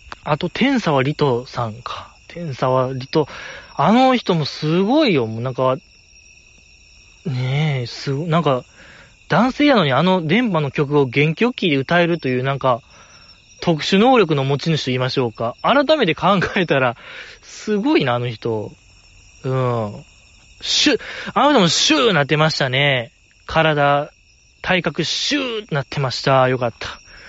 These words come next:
もっとなんかがっちりしてるイメージあったんですけど、ほんまにスポーツマンみたいな。うん。度肝抜かされた、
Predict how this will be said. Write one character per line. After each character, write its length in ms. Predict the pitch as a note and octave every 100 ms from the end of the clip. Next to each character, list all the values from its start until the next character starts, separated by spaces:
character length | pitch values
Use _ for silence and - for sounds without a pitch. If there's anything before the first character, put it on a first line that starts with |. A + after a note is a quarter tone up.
| - - - _ _ _ _ _ _ _ - - E3+
も 180 | D#4
っ 20 | C4+
と 160 | B3+
な 60 | A3+
ん 20 |
か 80 | D#3
が 140 | E3
っ 60 | F3
ち 180 | - B3+
り 80 |
し 20 | E3+
て 80 |
る 80 | D3+
イ 40 | D3
メ 120 | D#3+
ー 20 |
ジ 80 | B2+
あ 60 |
っ 20 | A#2+
た 160 | C3+
ん 40 | A#2+
で 40 |
す 80 | -
け 80 | A2+
ど、 260 | A2 A#2+ -
ほ 200 | A3+ C#4+
ん 200 | C#4+ C#4+
ま 120 | D4
に 100 | C#4
ス 100 | -
ポ 160 | F3+
ー 100 | F3+
ツ 100 | -
マ 140 | G#3 D#3
ン 60 |
み 80 | C3+
た 160 | C3 A#2
い 60 |
な。 260 | A#2 A2 G#2+ _ _ - - - - - _ _ _ -
う 60 |
ん。 440 | D3+ D#3 C3 G#2 G#2 _ _ - C3
度 140 | D3+
肝 300 | G#3 B3 E3
抜 360 | D#3 F3 F3 F3+
か 400 | F#3+ F#3+ F#3+ D#3 -
さ 140 | -
れ 100 | E3
た、 300 | C3+ B2+ B2